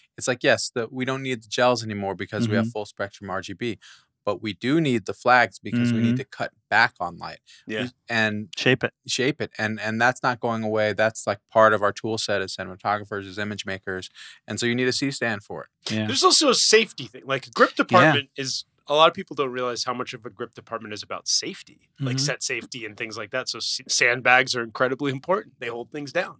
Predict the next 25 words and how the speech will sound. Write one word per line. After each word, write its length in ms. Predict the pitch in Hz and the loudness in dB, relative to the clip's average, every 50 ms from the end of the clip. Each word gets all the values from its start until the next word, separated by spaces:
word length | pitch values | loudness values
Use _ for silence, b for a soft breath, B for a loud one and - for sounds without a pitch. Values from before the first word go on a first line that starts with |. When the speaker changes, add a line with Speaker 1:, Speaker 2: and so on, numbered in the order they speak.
| - 139 | 0 2
Speaker 2:
Yeah, 260 | 135 139 135 131 135 | 2 4 2 2 4
Speaker 3:
So 100 | 143 156 | 6 8
Speaker 2:
I 20 | |
had 60 | 165 | 8
Speaker 3:
they 40 | 160 151 | 8 8
Speaker 2:
a 20 | |
Speaker 3:
don't 60 | 160 170 | 6 6
Speaker 2:
friend 120 | 165 160 | 6 8
Speaker 3:
fall 200 | 196 233 240 214 | 8 8 8 8
on 140 | 170 156 139 | 6 0 -2
you. 120 | 127 123 - - - - | -6 -14 -20 -20 -20 -18
<laughs> 120 | _ - 190 | _ -2 4
Speaker 2:
I 40 | - | 6
had 80 | 165 139 | 6 6
a 60 | - | 6
friend 180 | - 156 151 151 | 6 4 4 4
of 80 | 143 | 6
mine 220 | 135 135 131 131 131 | 6 6 6 6 4
who, 420 | 131 131 131 131 131 127 127 123 - B B B B B B B | 4 6 6 6 6 6 4 2 0 B B B B B B B
he's 160 | B 127 123 | B 0 4
a, 240 | 131 123 120 120 135 | 6 6 6 6 4
a 40 | 147 | 4
little 160 | 202 247 269 | 4 4 4
bit 160 | 240 220 156 - | 6 4 6 6
older, 460 | 151 143 143 135 127 120 117 127 135 | 8 8 8 8 8 6 6 4 0